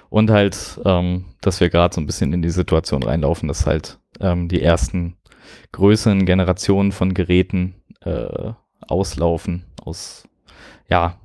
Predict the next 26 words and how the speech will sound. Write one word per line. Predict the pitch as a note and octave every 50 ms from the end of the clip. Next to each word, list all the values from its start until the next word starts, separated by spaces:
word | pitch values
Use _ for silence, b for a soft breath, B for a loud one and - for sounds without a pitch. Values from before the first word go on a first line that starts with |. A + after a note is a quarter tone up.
| _
kann | - G2 G#2+
man | A2+ G#2+ F#2+
sich, | F#2+ F2+ - - - - _ _ B B B B B B
kann | B A2
man | A2 A2
sich | G#2 G2+ -
immer | G#2+ G2 F#2+
lange | F#2+ F#2 G2 G2 F#2+
hin | F#2+ G2 F#2+
und | F#2 F2+
her | F#2+ F#2 F#2+
streiten, | - - - - F2+ F2+ - - F2+
was | E2+ F2+ - -
jetzt, | F2 E2+ - - - - - -
wann, | - F2+ F2 F#2 F2+ F2+ F2 F2
wann | F2 F#2
so | F#2 F#2
ein | F#2 E2+
Gerät | F2+ E2+ F2+ F2+ F2+ - -
wirklich | - - - F2+ F#2 - - -
abgeschrieben | G2+ - - G#2+ - - - - F#2+ G2+ F#2+ G2 G2
ist. | E2+ F#2+ F#2 - - - - - - -
Ähm, | F2 F2 E2+ F2 E2+ E2+ F2 - - _ _ _ b b b b b
ist | - -
natürlich | F2 E2+ - - F2+ F2 F2+
auch | C#2+ E2+ F2 E2 - - -